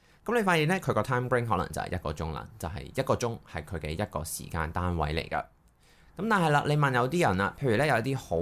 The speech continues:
厲害嘅創業家啦，好似係 Bill Gates 啊，可能係 Elon Musk 啊，你問佢哋話，「誒，你點樣分時間㗎？」可能會同你講，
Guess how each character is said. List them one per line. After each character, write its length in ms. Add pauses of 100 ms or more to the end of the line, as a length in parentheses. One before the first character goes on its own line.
厲 180
害 100
嘅 140
創 260
業 120 (100)
家 200
啦， 180
好 120
似 160
係 300
Bill 340
Gates 440
啊， 240
可 60
能 140
係 160
Elon 360
Musk 320
啊， 80 (260)
你 80
問 220
佢 100
哋 180
話， 220 (240)
「誒， 200
你 100
點 120
樣 140
分 180
時 200
間 280
㗎？」 140 (140)
可 120
能 140
會 80
同 160
你 120
講， 260